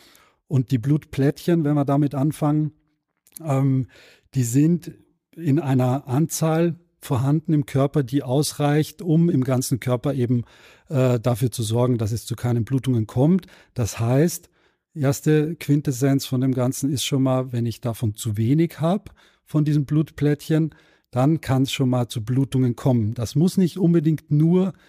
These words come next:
in der Nase sein. Das betrifft, wie gesagt, den ganzen Körper. Ich kann in der Haut Einblutungen haben, ich kann Blutergüsse haben in der Haut,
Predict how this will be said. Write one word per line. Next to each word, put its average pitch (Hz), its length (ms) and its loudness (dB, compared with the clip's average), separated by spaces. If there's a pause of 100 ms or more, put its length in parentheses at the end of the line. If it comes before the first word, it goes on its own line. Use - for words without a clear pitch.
(260)
in 139 160 2
der 135 100 2
Nase 131 380 0
sein. 170 440 0
Das - 180 -6
betrifft, - 480 -6
wie 143 100 -4
gesagt, 131 460 -2
den 120 100 -2
ganzen 120 340 -2
Körper. 147 440 -2
Ich 123 100 -4
kann - 160 -8
in 113 140 -4
der 107 160 -10
Haut 151 320 0 (400)
Einblutungen 139 840 0
haben, 131 360 2
ich 131 120 -6
kann 113 380 -4 (160)
Blutergüsse 147 760 0
haben 131 340 0
in 131 120 -2
der 117 220 -6
Haut, 127 380 0